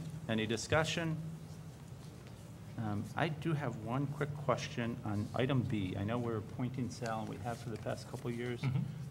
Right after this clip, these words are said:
Speaker 1: but previously, Ed, um, it had been the superintendent. Was there a
Speaker 2: Yeah,
Speaker 1: reason we
Speaker 2: one of the, one of the things that we changed a couple of years ago, the superintendent can be ultimately the, the appeal to any hearing officer. And so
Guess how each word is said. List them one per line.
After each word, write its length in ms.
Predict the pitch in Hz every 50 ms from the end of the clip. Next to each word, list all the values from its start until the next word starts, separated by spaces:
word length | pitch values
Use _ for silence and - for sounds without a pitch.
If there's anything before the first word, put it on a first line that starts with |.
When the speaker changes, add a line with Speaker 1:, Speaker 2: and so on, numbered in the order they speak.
| - -
Speaker 1:
but 120 | 123 -
previously, 640 | - - 160 165 151 131 - - 120 101 95 92 -
Ed, 280 | - 101 95 95 98 98 - - -
um, 360 | 104 95 95 92 92 92 92 92 95
it 80 | 101
had 160 | 98 110 98 95
been 220 | 101 101 98 92 92 -
the 60 | 87
superintendent. 640 | - - - - 101 98 95 - 101 95 85 - - - - - - 110
Was 100 | 107 101
there 80 | 104 -
a 40 | 117
Speaker 2:
Yeah, 60 | 104
Speaker 1:
reason 240 | 104 104 113 113 107
we 80 | 107 104 - - - 127
Speaker 2:
one 160 | 117 135 151
of 120 | 151 147 131
the, 180 | 117 113 -
one 160 | - 117 135 139
of 100 | 139 123
the 80 | 107
things 280 | 101 - 120 110 104 104
that 100 | - -
we 60 | -
changed 320 | 98 - - 113 107 98 - -
a 40 | -
couple 180 | 107 - -
of 60 | 92 95
years 220 | 113 131 131 -
ago, 160 | - 98 95
the 180 | 92 92 - -
superintendent 720 | - - 147 151 147 123 104 98 - - 120 117 107 98
can 100 | - 101 92
be 180 | 95 98 101 - -
ultimately 520 | 101 104 - - 104 101 - 98 101 98 92 95 95
the, 80 | 85 - - - - - - - - -
the 120 | 107 104
appeal 560 | 92 - - - - - 107 110 113 117 120 113 -
to 180 | - 117 - -
any 220 | 110 113 113 107
hearing 340 | 98 113 113 117 117 117 117
officer. 540 | 113 117 113 - 131 - - 139 131 135 131 - - - - - - - -
And 360 | - 101 98 98 98 98 95 95 95
so 300 | - - - 113 104